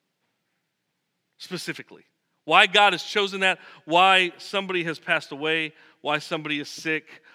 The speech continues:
why something continually keeps happening to you, why, why, why that happens, I, I cannot answer that for you, man, and I am sorry for that.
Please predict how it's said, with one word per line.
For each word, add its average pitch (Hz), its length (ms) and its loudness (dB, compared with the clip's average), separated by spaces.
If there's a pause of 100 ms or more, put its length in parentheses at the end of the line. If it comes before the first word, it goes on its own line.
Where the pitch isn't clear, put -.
(140)
why 151 160 -2
something 160 340 -8
continually 156 560 -8
keeps - 260 -16
happening 147 460 -8
to 139 60 -16
you, 139 360 -12 (240)
why, 139 240 -2
why, 135 260 -6
why 147 200 -2
that 143 140 -4
happens, 135 340 -6
I, 135 200 -4
I 131 120 -4
cannot 120 420 -12
answer 117 240 -16
that 104 160 -18
for - 80 -20
you, 107 140 -20
man, 110 140 -20
and 110 100 -16
I 127 100 -8
am 117 100 -14
sorry 98 360 -16
for - 140 -20
that. - 260 -20